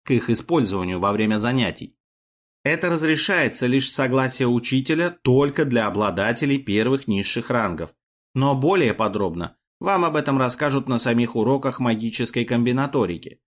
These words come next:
и на практических занятиях по боевой магии, поэтому углубляться сейчас в это я не буду. Соответственно, четвёртый и тем более пятый ранг позволяют превращать стандартные заклинания в смертельно опасную стихию,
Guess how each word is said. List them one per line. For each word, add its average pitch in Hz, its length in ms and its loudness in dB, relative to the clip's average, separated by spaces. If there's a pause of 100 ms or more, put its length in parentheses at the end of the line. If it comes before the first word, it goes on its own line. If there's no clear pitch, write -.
(200)
и 190 140 0
на 160 120 0
практических 107 680 -4
занятиях 135 560 0
по 113 100 0
боевой 110 360 2
магии, 87 420 0
поэтому 127 460 0
углубляться 123 760 0
сейчас 107 460 -4
в 104 80 -2
это 165 380 -2 (140)
я 113 240 2
не 156 140 2
буду. 123 460 -4 (520)
Соответственно, 170 640 0
четвёртый 180 560 0
и 143 200 -2
тем 135 200 2
более 120 260 4
пятый 107 420 -2
ранг 139 320 0 (280)
позволяют 196 540 0 (140)
превращать 151 680 2
стандартные 113 580 0
заклинания 151 600 0
в - 40 -8
смертельно 135 560 0
опасную 131 480 0
стихию, 151 680 -2